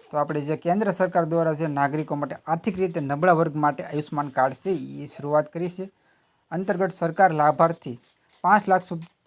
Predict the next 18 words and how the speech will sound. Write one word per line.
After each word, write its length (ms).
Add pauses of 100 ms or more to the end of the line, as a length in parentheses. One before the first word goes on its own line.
(120)
સુધી 400
મફત 420
આરોગ્ય 460
રીતે 260
સહાય 420
અને 200
ત્રીસ 320
કરોડ 200
રૂપિયાનું 400
છે 300 (420)
નાગરિકો 440
માટે 360
આયુષ્માન 420
કાર્ડ 280 (140)
જાહેરાત 320
કરેલ 240
છે 100
મિત્રો. 260